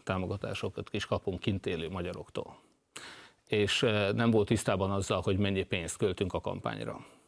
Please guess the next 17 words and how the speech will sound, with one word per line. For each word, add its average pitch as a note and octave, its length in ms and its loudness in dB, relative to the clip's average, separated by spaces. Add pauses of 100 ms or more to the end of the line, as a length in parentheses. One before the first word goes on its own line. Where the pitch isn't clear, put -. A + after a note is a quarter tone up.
(1000)
Ezek A#2+ 260 4
a A#2+ 60 6
megbeszélések, G#2+ 720 4
amin G2+ 240 4
ő B2+ 300 8 (100)
sokkal C3+ 320 4
többször G#2+ 300 4
részt G2+ 200 6
vett, G2+ 140 2
mint G2+ 220 2
én. A#2+ 120 8
Én E3+ 100 6
az D3+ 140 8
országot A#2 400 6
jártam A2+ 260 4
és G#2 120 0
kampányoltam. A#2 720 2